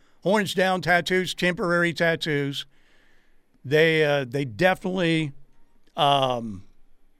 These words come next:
they like to pull the wool over people's eyes. That's an old saying, I know, but they do. But this is just, again, tremendous news for, uh, Sooner Nation today.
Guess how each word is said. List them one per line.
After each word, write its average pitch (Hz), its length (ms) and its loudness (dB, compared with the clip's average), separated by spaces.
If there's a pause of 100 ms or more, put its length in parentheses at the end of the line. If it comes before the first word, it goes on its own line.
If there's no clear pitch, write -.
(1500)
they 156 100 -8
like 196 180 -10
to - 80 -16
pull 175 220 -16
the 175 80 -10
wool 156 320 -8
over 120 120 -10
people's 104 400 -14
eyes. 82 400 -14 (520)
That's 160 180 -10
an 160 100 -4
old 165 220 -4
saying, 156 340 -2
I 147 80 0
know, 139 220 -2
but 139 360 -4 (520)
they 147 160 4
do. 135 240 2
But 120 240 -8
this 180 220 -4
is 135 120 -6
just, 139 300 -6
again, 131 380 -8 (260)
tremendous 139 420 -6
news 127 240 -10
for, 110 460 -12
uh, 104 160 -12
Sooner 127 320 -12
Nation 107 360 -14
today. 92 300 -16